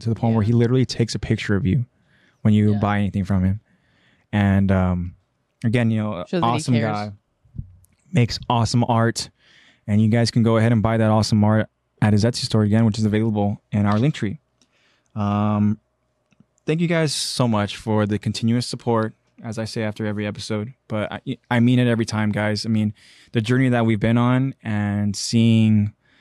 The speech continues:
Speaker 1: where we started and where we're at right now, and for you guys to just be there with us in this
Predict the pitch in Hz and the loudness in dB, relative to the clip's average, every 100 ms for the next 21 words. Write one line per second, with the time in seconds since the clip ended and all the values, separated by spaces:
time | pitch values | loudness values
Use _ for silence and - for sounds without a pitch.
0 | _ _ _ _ - 107 110 117 113 101 | _ _ _ _ -8 -2 0 2 2 0
1 | - 208 202 196 202 101 107 208 98 104 | 0 0 2 2 2 2 2 2 0 0
2 | 110 107 101 104 104 104 104 104 101 104 | 0 2 2 2 0 0 -2 -2 0 -2
3 | - _ _ _ - - 110 110 110 107 | -4 _ _ _ -8 0 2 4 2 2
4 | 107 - 113 107 - 120 107 104 101 107 | 2 -2 -4 -2 -2 0 2 2 0 -2
5 | - - 113 117 107 113 - 101 95 - | -8 -8 -2 0 2 2 2 0 -2 -6
6 | - _ _ 117 107 104 98 - - | -14 _ _ 2 4 4 2 -2 -10